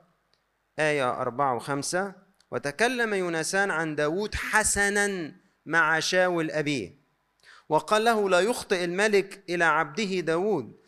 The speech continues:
لأنه لم يخطئ إليك، ولأن أعماله حسنة لك جدًا،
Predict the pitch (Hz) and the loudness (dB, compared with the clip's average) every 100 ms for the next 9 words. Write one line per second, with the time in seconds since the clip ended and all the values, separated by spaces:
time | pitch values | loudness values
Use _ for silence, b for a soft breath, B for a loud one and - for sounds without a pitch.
0 | b - 143 175 214 196 180 170 208 240 | b -2 0 2 2 4 2 2 0 -2
1 | - 180 - 175 190 175 110 - - _ | -4 -6 -4 0 2 2 0 -10 -20 _
2 | _ - 147 165 196 226 202 175 175 165 | _ -2 2 2 2 0 2 4 4 4
3 | 202 220 196 165 226 220 196 175 175 208 | 2 2 0 0 0 2 2 2 2 2
4 | 202 190 196 160 120 104 - | 2 2 2 0 -4 -8 -10